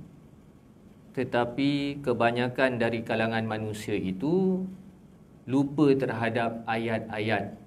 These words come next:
tanda kebesaran kebenaran kami. Ha, jadi dalam ayat ini, ketika Allah menenggelamkan Firaun, Allah berkata, "Aku memang sengaja untuk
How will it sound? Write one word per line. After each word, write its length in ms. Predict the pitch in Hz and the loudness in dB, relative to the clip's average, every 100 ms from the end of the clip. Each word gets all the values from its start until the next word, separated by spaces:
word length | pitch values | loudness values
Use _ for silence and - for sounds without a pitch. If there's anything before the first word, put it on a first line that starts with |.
| - | -8
tanda 360 | 117 113 107 98 | -6 -4 -2 -2
kebesaran 680 | 104 101 101 101 110 87 87 | -2 -4 -4 -2 -2 -2 -4
kebenaran 480 | 95 92 92 92 92 | -4 -2 0 -2 -6
kami. 320 | 87 82 82 - - - - - - - - - - - - - - | -8 -8 -10 -16 -20 -20 -20 -20 -20 -20 -20 -20 -20 -20 -20 -20 -18
Ha, 80 | 92 | -8
jadi 400 | 92 107 143 123 | 0 4 6 6
dalam 240 | 120 120 | 4 2
ayat 320 | 120 120 113 | 2 2 0
ini, 480 | 117 156 185 185 185 - - - | -2 0 0 0 -2 -10 -18 -10
ketika 480 | - 120 131 135 131 120 | -4 -2 -2 2 2 4
Allah 280 | 127 123 | 2 2
menenggelamkan 800 | 120 113 123 123 123 131 123 113 | 0 -2 -4 -2 2 4 4 -2
Firaun, 520 | 113 110 85 143 247 - - - - - - - - - - - | -2 -4 -2 -2 -4 -10 -16 -20 -20 -20 -20 -20 -20 -20 -12 -2
Allah 240 | 127 135 | 2 4
berkata, 800 | 127 131 127 127 202 214 214 214 - | 2 4 4 4 4 6 2 -4 -4
"Aku 400 | 135 135 175 185 | -4 -2 -2 0
memang 760 | 165 151 156 151 143 139 120 - | 0 0 -2 -2 -4 -6 -8 -10
sengaja 640 | - 131 113 101 95 135 190 196 - | -6 -2 0 0 2 4 6 4 0
untuk 720 | 131 131 131 127 185 185 - | -2 -2 -4 2 4 4 2